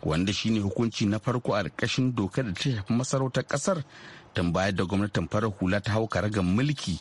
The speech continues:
bayan shafa shekaru da sojoji suka yi. An samu Arnan Nampa da laifin ɓata sunan sarki Maha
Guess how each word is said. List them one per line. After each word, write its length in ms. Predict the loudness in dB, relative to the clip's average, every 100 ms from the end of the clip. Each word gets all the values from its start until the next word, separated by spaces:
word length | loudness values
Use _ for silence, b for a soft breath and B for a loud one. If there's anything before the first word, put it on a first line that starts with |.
| -8 B B B
bayan 260 | 0 2 2
shafa 300 | 0 0 -2
shekaru 460 | -2 -2 0 0
da 80 | 0
sojoji 380 | 0 0 0 0
suka 280 | -2 -2 -4
yi. 120 | -6 -8 -16 -20 -20 -20 -20 -20 B B B B B -2
An 140 | 0
samu 300 | 2 0 2 2
Arnan 380 | 2 2 2
Nampa 420 | 2 2 0 -2 -2 -4
da 120 | 0 2
laifin 520 | 2 0 0 0 2
ɓata 240 | 0 0 -2
sunan 340 | 0 2 2
sarki 500 | 2 0 -2 0 2
Maha 440 | 4 2 2 0